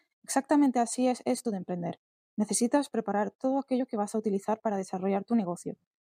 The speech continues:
asegurarte que tienes todo lo necesario y que, llegado el momento, no te sentirás frustrado por no tener lo que se requiere para arrancar. A diferencia del salón de clase,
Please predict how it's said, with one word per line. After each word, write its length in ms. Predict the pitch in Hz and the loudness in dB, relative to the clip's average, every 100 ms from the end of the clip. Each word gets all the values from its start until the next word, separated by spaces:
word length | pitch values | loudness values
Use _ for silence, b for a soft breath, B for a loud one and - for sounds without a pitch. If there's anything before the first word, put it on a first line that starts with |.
| - | -4
asegurarte 560 | - 208 214 226 294 - | -2 2 2 0 -2 -6
que 100 | 196 | -4
tienes 240 | 214 214 | -2 -2
todo 160 | - 220 | -2 0
lo 100 | 214 | 0
necesario 520 | 202 180 214 196 175 _ _ _ - | -2 -4 -2 -2 -6 _ _ _ -6
y 100 | 233 | 0
que, 100 | 233 | 2
llegado 220 | 233 254 | 4 4
el 60 | 285 | 4
momento, 380 | 220 208 233 | 4 0 -2
no 140 | 208 240 | 0 0
te 80 | 247 | 0
sentirás 360 | 254 226 196 | -2 -2 -4
frustrado 500 | - 220 - 214 190 | -2 -4 0 -2 -2
por 160 | - 202 | -4 -2
no 100 | 202 | -2
tener 260 | 233 233 220 | 2 0 0
lo 80 | 214 | -4
que 80 | |
se 80 | 220 | -6
requiere 340 | 180 180 170 175 | -6 -4 -2 -2
para 180 | 185 | 0
arrancar. 340 | 170 160 - - _ _ _ _ _ _ _ _ _ _ _ _ _ b b b b - | -2 -6 -12 -16 _ _ _ _ _ _ _ _ _ _ _ _ _ b b b b 0
A 80 | |
diferencia 440 | 247 240 254 285 339 | 2 2 0 2 2
del 100 | 330 | 2
salón 300 | - 214 214 | 0 0 0
de 100 | 208 | 0
clase, 400 | 226 208 - | 0 -2 -6